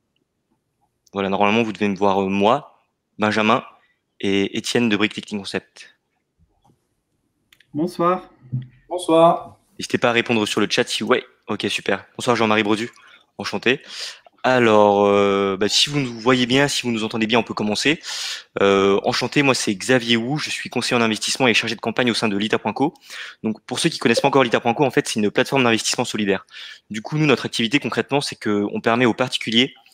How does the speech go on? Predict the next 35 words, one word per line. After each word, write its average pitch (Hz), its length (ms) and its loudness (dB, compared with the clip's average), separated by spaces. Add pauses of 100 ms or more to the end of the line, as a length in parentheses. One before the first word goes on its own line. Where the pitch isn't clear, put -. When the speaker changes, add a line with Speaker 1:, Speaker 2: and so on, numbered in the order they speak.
(280)
Speaker 1:
et 143 60 4
aux 190 80 4
professionnels 123 520 -2
d'investir 110 380 0
dans 107 100 2
des 98 140 -4
entreprises. 131 440 -6 (480)
Euh, 101 440 4
mais 98 320 -4
ces 110 180 -2
entreprises, 120 320 -4
en 110 60 -2
fait, - 160 -2
elles 107 100 0
ont 107 60 -2
été - 120 -8
sélectionnées 131 580 0 (440)
sur - 180 -2
des 139 60 2
critères 139 260 0
de 117 60 2
performance 113 480 0
économique 113 380 -2
et - 20 -10
financier, 110 480 -4 (340)
mais 127 120 4
aussi 127 280 2
sur 131 180 0
des 113 60 2
critères 120 320 -2
d'impact 120 380 -2
social, 131 540 -4
sociétal 131 560 -2 (380)
et 123 40 0
environnemental. 104 640 0